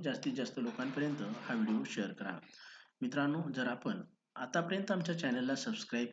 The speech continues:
केलेलं नसेल तर नक्की एकदा सबस्क्राईब करून घ्या, जेणेकरून यासारखे अतिशय महत्त्वाचे व्हिडिओ आपल्या मोबाईलवर आपल्याला लगेच प्राप्त होतील. काही शंका असतील, प्रश्न असतील तर नक्कीच कमेंटच्या माध्यमातून आमच्यापर्यंत पोहोचवा.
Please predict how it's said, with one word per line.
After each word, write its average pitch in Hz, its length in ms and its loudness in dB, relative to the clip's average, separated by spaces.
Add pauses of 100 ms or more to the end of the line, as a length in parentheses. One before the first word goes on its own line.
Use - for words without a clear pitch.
केलेलं 107 400 2
नसेल 101 500 0 (100)
तर 127 60 0
नक्की 139 300 2
एकदा 185 160 4
सबस्क्राईब 156 520 0
करून 139 260 2
घ्या, 170 120 -2 (800)
जेणेकरून 190 440 8
यासारखे 156 400 2
अतिशय 135 280 -2
महत्त्वाचे 113 480 -2
व्हिडिओ 98 320 0 (100)
आपल्या 117 280 -2
मोबाईलवर 123 440 4
आपल्याला 123 340 0
लगेच 107 380 0
प्राप्त 92 280 -6
होतील. 87 320 -6 (600)
काही 117 140 0
शंका 113 340 4
असतील, 143 260 -2
प्रश्न 107 340 0
असतील 107 360 -4
तर 110 80 0
नक्कीच 113 440 -2
कमेंटच्या 139 440 0
माध्यमातून 110 540 0 (100)
आमच्यापर्यंत 107 580 -2
पोहोचवा. 92 340 -8